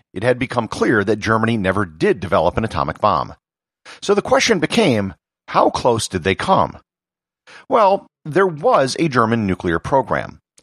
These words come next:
However, the program wasn't nearly on a par with what the Americans were doing.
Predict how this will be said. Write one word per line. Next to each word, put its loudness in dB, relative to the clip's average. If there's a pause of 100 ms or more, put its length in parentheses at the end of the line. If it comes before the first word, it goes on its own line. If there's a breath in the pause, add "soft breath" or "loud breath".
However, 0
the -4
program 2
wasn't 0
nearly 0
on 2
a -2
par 0
with -8
what -4
the -6
Americans 0
were -8
doing. -10